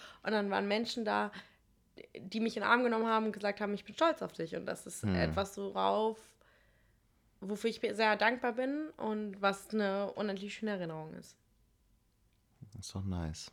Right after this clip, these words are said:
Speaker 1: Mhm. <laughs>
Speaker 2: Mm, bei mir ist es, würde ich
Speaker 1: Oder
Speaker 2: sagen
Speaker 1: warte, darf ich noch was, noch was dazu sagen?
Speaker 2: Ja, mach.
Speaker 1: Und, äh, zusätzlich, mein Opa ist auch zu, äh, kürzlich neunzig geworden.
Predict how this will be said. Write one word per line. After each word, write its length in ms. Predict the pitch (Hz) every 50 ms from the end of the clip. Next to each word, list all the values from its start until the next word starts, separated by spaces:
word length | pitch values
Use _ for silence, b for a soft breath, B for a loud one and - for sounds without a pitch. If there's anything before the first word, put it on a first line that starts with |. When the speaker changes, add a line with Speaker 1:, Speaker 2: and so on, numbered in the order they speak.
| _ _ _ _ -
Speaker 1:
Mhm. 240 | 262 254 247 254 320 - _ _ _ _ _ - _ _
<laughs> 840 | 240 196 185 - - - - - - - - - - - _ - 214 - _ _ _ _ _ _ _ - B B B B B B B B B B B - 87
Speaker 2:
Mm, 720 | 85 87 87 85 85 85 85 85 85 85 87 87 87 87 82
bei 140 | 87 87
mir 500 | 92 92 95 104 110 123 127 131 135 131 - - - - _
ist 280 | - - 98 107 104 107
es, 180 | 101 - -
würde 140 | - 92 92
ich 40 | 95
Speaker 1:
Oder 100 | 247 269
Speaker 2:
sagen 80 | 269 269
Speaker 1:
warte, 120 | 269 -
darf 140 | 277 285 277 277
ich 60 | 269
noch 160 | 294 277 254
was, 260 | 277 269 247 - - -
noch 220 | 226 240 240 240
was 160 | 262 240 -
dazu 260 | - 214 - - 262
sagen? 300 | 262 277 285 285 302 311
Speaker 2:
Ja, 100 | - 117
mach. 200 | 107 120 151 - - _ _ _ B B B B B B B B B _ _
Speaker 1:
Und, 400 | - 254 269 285 277 - - -
äh, 160 | 214 214 208
zusätzlich, 760 | - - 226 202 214 208 208 202 - - 208 202 202 196 - -
mein 220 | 202 196 196 196
Opa 260 | - 208 202 208 202
ist 100 | 180 -
auch 180 | - 202 208 -
zu, 160 | - - - -
äh, 420 | - 180 180 170 165 170 175 180 180
kürzlich 420 | 180 - 208 196 - 180 170 -
neunzig 380 | - 185 190 196 190 - - -
geworden. 560 | - 156 151 151 151 151 151 160 175 196 190